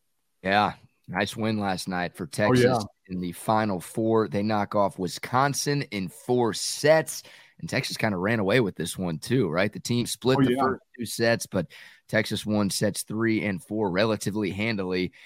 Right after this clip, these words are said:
Speaker 1: en route to that victory last night. So the Longhorns going for back-to-back national champions,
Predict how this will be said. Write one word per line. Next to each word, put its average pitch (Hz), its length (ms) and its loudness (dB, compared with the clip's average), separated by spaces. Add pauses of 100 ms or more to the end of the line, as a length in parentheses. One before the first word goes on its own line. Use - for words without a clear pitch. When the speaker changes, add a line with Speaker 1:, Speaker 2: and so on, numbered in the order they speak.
(180)
Speaker 1:
en 98 240 0
route 104 240 2
to 104 160 -2
that 92 240 0
victory 92 520 -2
last 95 380 0
night. 92 300 0
So - 180 -6
the 78 100 -4
Longhorns 113 800 2 (260)
going 110 220 2
for 101 160 -4
back-to-back 117 880 4
national 107 540 2
champions, 117 1000 -4